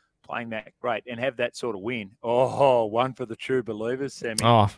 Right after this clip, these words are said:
Speaker 2: yeah, absolutely. Jimmy, twenty-four and a half thousand as well, probably one of the biggest crowds we've had in New Zealand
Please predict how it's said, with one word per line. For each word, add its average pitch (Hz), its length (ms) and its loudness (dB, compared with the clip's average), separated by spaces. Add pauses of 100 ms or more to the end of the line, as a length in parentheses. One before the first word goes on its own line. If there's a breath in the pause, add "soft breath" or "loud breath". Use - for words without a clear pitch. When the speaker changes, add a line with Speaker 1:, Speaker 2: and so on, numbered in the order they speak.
(180)
Speaker 2:
yeah, 120 220 6
absolutely. 135 380 4
Jimmy, 147 220 8
twenty-four 165 500 6
and 139 60 8
a 135 40 8
half 143 220 6
thousand 143 340 6
as 120 100 4
well, 143 180 8
probably 147 220 6
one 131 120 8
of 123 40 6
the 117 60 4
biggest 135 320 4
crowds 127 260 6
we've 117 80 4
had 131 160 6
in 120 80 0
New 120 100 2
Zealand 123 360 4